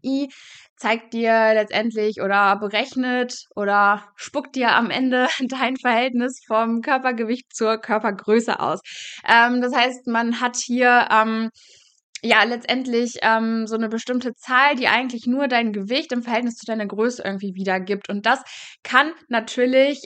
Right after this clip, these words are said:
ähm, keinerlei Auskunft über die Körperkomposition, also die Körperzusammensetzung geben und kann dir eben nicht sagen,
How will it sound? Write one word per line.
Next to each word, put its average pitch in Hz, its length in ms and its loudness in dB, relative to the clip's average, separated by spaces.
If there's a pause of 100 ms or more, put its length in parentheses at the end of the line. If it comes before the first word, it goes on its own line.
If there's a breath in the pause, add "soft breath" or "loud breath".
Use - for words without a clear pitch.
ähm, 226 600 2
keinerlei 240 460 0
Auskunft 220 380 -4
über 214 180 -4
die 208 120 -8
Körperkomposition, 233 1160 -4
also 233 160 -2
die 208 120 -10
Körperzusammensetzung 254 1200 -4
geben 269 220 -4
und 226 120 -6
kann 226 240 -4
dir 226 80 -2
eben 202 200 -4
nicht 262 280 -4
sagen, 233 320 2